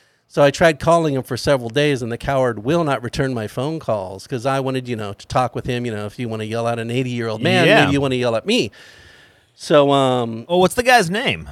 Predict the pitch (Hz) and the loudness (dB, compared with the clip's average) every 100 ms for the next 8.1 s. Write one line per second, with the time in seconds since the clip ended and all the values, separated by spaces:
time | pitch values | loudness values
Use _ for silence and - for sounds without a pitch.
0 | - - - 117 123 - 107 107 120 107 | -16 -18 -12 -10 -10 -12 -12 -10 -8 0
1 | 113 135 151 151 139 156 147 123 113 113 | 0 4 4 4 2 2 0 0 -2 -4
2 | - - 120 110 110 107 110 101 147 127 | -6 -4 -2 -2 -6 -6 -4 0 0 2
3 | - 147 127 113 117 110 113 196 185 131 | 0 2 2 0 -2 -2 0 0 0 0
4 | 127 - 123 123 120 113 104 113 117 110 | -2 -4 -2 -2 -4 -6 -8 -6 -6 -6
5 | 107 104 107 117 107 98 104 95 104 104 | -6 -8 -6 -4 -4 -6 -10 -10 -12 -12
6 | - _ _ _ _ - - 113 107 107 | -16 _ _ _ _ -20 -8 -6 -6 -4
7 | 147 175 233 - 170 175 156 135 120 113 | 2 2 2 -2 0 0 2 0 -2 -6